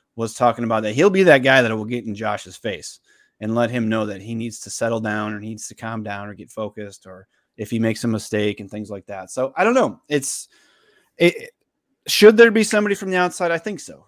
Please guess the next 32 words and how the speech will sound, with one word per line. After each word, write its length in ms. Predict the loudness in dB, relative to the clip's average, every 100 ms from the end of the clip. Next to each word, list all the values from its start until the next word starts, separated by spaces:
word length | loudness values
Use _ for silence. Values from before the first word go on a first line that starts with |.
| _
I 100 | -14
think 240 | -8 -8 -4
that 220 | -4 -4
there, 120 | -6
it's 220 | -6 -10
time 260 | -8 -4 -4
for 420 | -4 -4 -4 -8 _ _
somewhat 420 | -10 -6 -2 0
of 120 | 0 -2
a, 200 | -4 -6
a, 120 | -12 -10
not 240 | -6 -4 -2
a 40 |
mix-up 480 | 0 -2 -4 -10 -10 -12
or 140 | -12
a 40 |
shake-up, 460 | -8 -6 -6 -10 -14
but 160 | -18 -14
something, 540 | -12 -8 -6 -4 -4 -8 _ _
something 320 | -12 -6 -6
fresh. 580 | -4 -4 -4 -6 -16 -20 _
You 100 | -6
know, 200 | -4 -4
we, 280 | -4 -6 -10 _ _ _ -4
we've 340 | -2 -2 -8 _ _ _ _ 0
been 200 | 0 0
hitting 320 | 2 2 4
this 180 | 0 -4
wall 380 | -2 2 4 4
of 140 | 0
the 80 | -8
divi-, 220 | -8